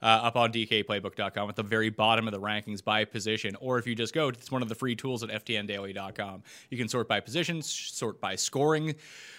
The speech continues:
that you have in your league to figure out who's who. But the worst five teams right now in terms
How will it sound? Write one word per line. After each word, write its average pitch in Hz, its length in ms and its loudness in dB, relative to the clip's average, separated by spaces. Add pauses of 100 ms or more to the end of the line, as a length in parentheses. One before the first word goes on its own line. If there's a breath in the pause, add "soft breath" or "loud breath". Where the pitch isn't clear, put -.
(200 loud breath)
that 120 320 6 (100)
you 131 200 6
have 143 280 12
in 123 120 4
your 139 200 6
league 143 200 0
to 127 80 -4
figure 120 200 0
out 117 120 2
who's 127 180 0
who. 139 160 2
But 127 160 -4
the 117 80 0
worst 147 320 2
five 143 420 8
teams 139 380 -4
right 117 260 4
now 120 360 6
in 113 220 -2
terms 127 580 2